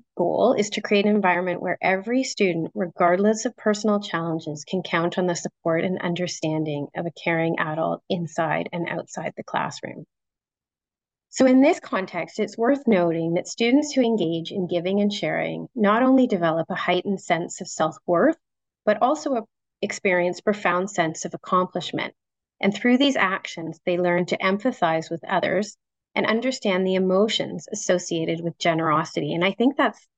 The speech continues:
a lot of what probably this club that's gonna start at Northern is gonna do as well. So you guys are carrying this vision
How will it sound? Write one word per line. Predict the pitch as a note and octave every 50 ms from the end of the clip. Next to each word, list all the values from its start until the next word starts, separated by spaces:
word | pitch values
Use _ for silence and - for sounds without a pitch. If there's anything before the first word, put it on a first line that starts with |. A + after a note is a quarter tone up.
| _ _
a | G3 G3
lot | G3 F#3+ F3+ G3 G#3 A3+
of | A#3+ G3
what | G3 G3+ F#3+ F#3 _ _ _ _
probably | - - F#3+ G#3 B3 B3 B3+ A#3+ A3
this | G#3 G#3 G#3 G3+
club | - - - G3+ G3 A#3 B3+ A#3+ G3 -
that's | G#3 G3+ G#3 -
gonna | - G3 G3 G3
start | - - G#3 F#3+ G3 G3
at | F#3+ -
Northern | G#3 F#3 F#3+ G#3+ A3 A3+ G3 F3+ E3+
is | E3+ E3+ E3+
gonna | - F3+ F3 F3
do | E3+ - F#3 F3
as | F3+ F3+ -
well. | - E3 F3+ G3 F3+ E3+ E3+
So | E3 - - F#3 E3+ E3+ E3+ - - - _
you | - A#3 C4+
guys | C4+ D#4+ D4 C#4+ C#4+ C#4
are | C4 B3
carrying | _ - - B3+ A#3+ B3 C4+ C4+ C4 B3 A3+ G#3+ G3+ G3+ G3
this | G3 G3+ G3 G3+ G3+
vision | F3+ G3 G3+ A3 G#3+ G#3 F#3 E3+ E3+